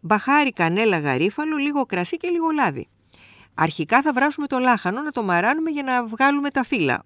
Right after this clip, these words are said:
όπως όταν κάνουμε λαχανοντολμάδες, αλλά εμείς θα τα κρατήσουμε ολόκληρα και θα τα κάνουμε ξαπλωτά. Σε μια άλλη κατσαρόλα θα κάνετε τον κιμά, όπως κάνετε όταν κάνετε το παστίτσιο σας ή τα μακαρόνια με κιμά. Όταν λοιπόν τα τελειώσετε αυτά, θα βάλετε σε ένα πυρέξ μέσα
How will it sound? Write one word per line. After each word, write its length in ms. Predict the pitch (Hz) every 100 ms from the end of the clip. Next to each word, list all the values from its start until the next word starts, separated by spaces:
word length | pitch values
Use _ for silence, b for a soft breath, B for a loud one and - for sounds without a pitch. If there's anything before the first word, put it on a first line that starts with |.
| -
όπως 300 | 262 277 254
όταν 200 | 240 202
κάνουμε 260 | 254 269
λαχανοντολμάδες, 840 | 247 202 180 165 165 180 285 339
αλλά 140 | 285 226
εμείς 200 | 220 294
θα 60 |
τα 100 | 302
κρατήσουμε 460 | 247 220 277 277 208
ολόκληρα 420 | 175 202 247 339 330
και 60 | 311
θα 60 |
τα 100 | 277
κάνουμε 260 | 262 311 311
ξαπλωτά. 540 | - 294 269 233 147 - B B B
Σε 180 | B 165
μια 220 | 143 151
άλλη 160 | 175 240
κατσαρόλα 640 | 233 190 147 135 139 196
θα 120 | 269
κάνετε 260 | 254 269 294
τον 180 | 294 190
κιμά, 420 | 139 131 151 254 B B B
όπως 420 | - 349 - 277 -
κάνετε 360 | 226 320 381
όταν 200 | 381 320
κάνετε 260 | 247 330 359
το 100 | -
παστίτσιο 520 | - 170 - - 294
σας 200 | 320 392
ή 60 | 359
τα 140 | 349
μακαρόνια 480 | 311 269 220 262 349
με 60 | 311
κιμά. 360 | - 226 147 - _ _ _ - _ _ _ _ _
Όταν 280 | - 170 170
λοιπόν 260 | 151 160 156
τα 100 | 131
τελειώσετε 560 | 135 139 151 151 117
αυτά, 300 | 123 - 277 453 b b b
θα 160 | - 196
βάλετε 340 | 214 196 180
σε 140 | 165
ένα 260 | 190 180 151 b b b
πυρέξ 480 | 196 196 185 - -
μέσα 500 | 165 180 156 117